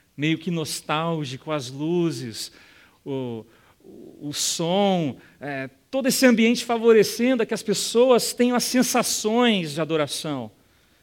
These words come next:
né? E hoje, adorar a Deus assim, no nosso, na América Latina como um todo, está na moda. Está na moda você participar de uma igreja e ouvir uma banda musical que te convoca e convida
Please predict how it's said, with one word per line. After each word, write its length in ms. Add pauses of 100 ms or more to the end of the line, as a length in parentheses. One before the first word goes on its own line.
(100)
né? 280
E 200
hoje, 600 (140)
adorar 380
a 60
Deus 280
assim, 500
no 120
nosso, 520 (420)
na 80
América 380
Latina 420
como 220
um 60
todo, 300
está 200
na 120
moda. 600 (920)
Está 180
na 140
moda 400
você 260
participar 420
de 80
uma 160
igreja 600
e 120
ouvir 200
uma 180
banda 340
musical 460
que 100
te 160
convoca 600
e 40
convida 720